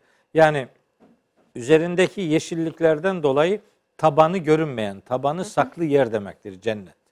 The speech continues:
Speaker 1: O kelimenin etimolojik yapısına girip yüzlerce şey söyleyebilirim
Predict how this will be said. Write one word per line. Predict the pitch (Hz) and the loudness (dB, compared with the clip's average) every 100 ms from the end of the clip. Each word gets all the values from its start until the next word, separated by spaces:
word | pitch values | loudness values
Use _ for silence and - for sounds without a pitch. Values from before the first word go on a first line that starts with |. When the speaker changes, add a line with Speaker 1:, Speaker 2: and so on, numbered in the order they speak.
| _ _ _ _ _ | _ _ _ _ _
Speaker 1:
O | 143 | -6
kelimenin | - 180 175 175 | -2 0 0 -4
etimolojik | 160 151 170 165 170 160 151 | -6 -6 -4 -2 -2 -4 -4
yapısına | 156 151 131 165 156 | -4 -6 -14 -12 -8
girip | 175 175 - _ _ - | -8 -8 -12 _ _ -16
yüzlerce | 147 160 151 190 156 147 | -10 -6 4 4 4 0
şey | - 135 | 0 0
söyleyebilirim | - 131 123 123 151 185 190 | 2 0 2 -2 0 -2 -2